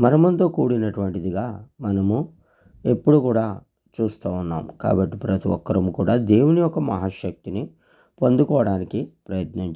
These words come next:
చేయాలి. అలాగే మరి ఆయన సెలవిస్తున్నాడు ఏంటంటే, "మన పాపములను మనను ఒప్పుకొనిన ఎడల ఆయన నమ్మదగిన వాడును, నీతిమంతుడును కనుక ఆయన మన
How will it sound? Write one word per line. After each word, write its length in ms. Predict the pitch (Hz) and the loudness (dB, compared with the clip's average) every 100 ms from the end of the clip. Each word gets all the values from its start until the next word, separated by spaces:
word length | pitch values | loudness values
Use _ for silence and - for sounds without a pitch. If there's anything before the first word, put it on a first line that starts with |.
| 90 | -8
చేయాలి. 300 | 80 80 - - _ _ _ - | -6 -6 -8 -12 _ _ _ 0
అలాగే 600 | 120 170 165 107 98 139 _ _ _ _ | 2 4 2 0 -2 -8 _ _ _ _
మరి 220 | 165 104 101 | -4 -2 0
ఆయన 220 | 101 101 | 0 -2
సెలవిస్తున్నాడు 800 | - 107 135 165 160 160 151 123 | 0 0 2 0 0 0 2 2
ఏంటంటే, 640 | 110 104 90 117 127 92 _ _ _ - | 0 -2 -4 -6 -6 -10 _ _ _ -4
"మన 260 | 117 123 131 | 0 2 0
పాపములను 880 | 120 113 127 151 170 175 131 107 | -2 -2 0 0 0 2 2 0
మనను 640 | 107 104 101 104 101 101 - _ - | 0 -2 -2 -2 -4 -4 -6 _ -4
ఒప్పుకొనిన 1040 | 139 - - 180 170 131 120 101 98 101 - _ | -4 -4 -4 0 2 2 2 0 0 -2 -6 _
ఎడల 440 | 135 95 87 90 123 - _ _ _ _ _ | -6 -2 0 0 -2 -6 _ _ _ _ _
ఆయన 720 | 113 104 135 160 156 131 95 101 _ _ | 0 2 4 2 2 0 -4 -8 _ _
నమ్మదగిన 800 | 127 117 117 135 160 165 160 156 | -2 0 2 2 2 4 2 2
వాడును, 720 | 123 104 92 90 92 107 226 - _ _ - | 0 -2 -2 -4 -6 -6 -8 -14 _ _ -4
నీతిమంతుడును 1000 | 117 123 165 165 135 - 107 104 98 - - _ | -2 2 2 2 2 -2 -2 -2 -2 -6 -12 _
కనుక 440 | 101 101 - 147 160 _ _ _ _ 110 | -4 -4 -2 -4 -4 _ _ _ _ -2
ఆయన 480 | 104 117 123 123 | 2 2 2 0
మన 400 | 110 95 95 117 | -2 -2 -4 -6